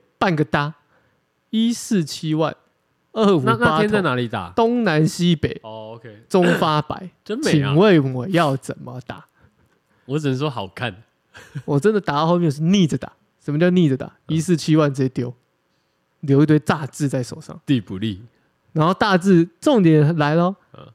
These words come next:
Speaker 1: 还可以凑到一堆对对的大字哦。然后重点是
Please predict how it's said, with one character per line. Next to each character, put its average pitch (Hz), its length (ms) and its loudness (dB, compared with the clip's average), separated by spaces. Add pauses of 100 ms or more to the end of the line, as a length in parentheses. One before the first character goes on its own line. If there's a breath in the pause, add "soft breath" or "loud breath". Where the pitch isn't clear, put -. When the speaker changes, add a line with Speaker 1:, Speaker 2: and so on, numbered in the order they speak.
Speaker 1:
还 190 200 -4
可 240 160 -2
以 240 80 2
凑 214 320 0
到 220 220 0
一 233 160 -4
堆 214 240 4
对 214 260 4
对 196 160 4
的 165 80 2
大 170 240 0
字 156 220 -4
哦。 139 160 -2 (460)
然 139 180 -4
后 185 140 -2
重 170 240 -4
点 135 120 -6
是 143 240 -4